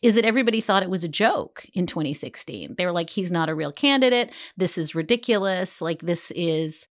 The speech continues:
reality show politics." And so people sort of didn't take this as seriously as they should. I think the reason that I'm so mad at C N N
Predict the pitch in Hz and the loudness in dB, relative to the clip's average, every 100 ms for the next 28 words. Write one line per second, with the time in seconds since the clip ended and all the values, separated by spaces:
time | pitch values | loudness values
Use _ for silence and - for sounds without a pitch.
0 | _ _ _ - 180 190 170 165 160 151 | _ _ _ -6 4 4 6 2 0 0
1 | 147 - 165 160 - 254 240 233 233 196 | 0 2 0 0 0 2 4 2 0 -2
2 | - - 196 226 214 _ _ - 269 262 | -2 -2 0 2 0 _ _ -2 0 6
3 | 247 240 233 170 - - 220 214 185 175 | 6 6 4 0 -4 0 2 2 -2 -2
4 | 208 214 240 233 - 220 220 202 196 202 | 4 4 4 0 0 0 0 -4 -4 -4
5 | - 202 202 202 - 196 185 180 175 170 | -4 -2 -2 -2 -4 -4 -4 -6 -4 -4
6 | - 370 349 220 185 - _ _ 240 269 | -2 0 2 2 -2 -8 _ _ -2 -2
7 | 311 226 214 196 226 254 233 202 190 180 | 0 0 0 0 0 0 0 0 2 2
8 | - _ _ _ - 190 185 240 220 185 | 0 _ _ _ -2 -2 2 4 4 4
9 | 175 214 240 233 - - 196 185 226 277 | 2 2 2 0 -4 -2 -2 0 0 0
10 | 139 - - | 0 -4 -8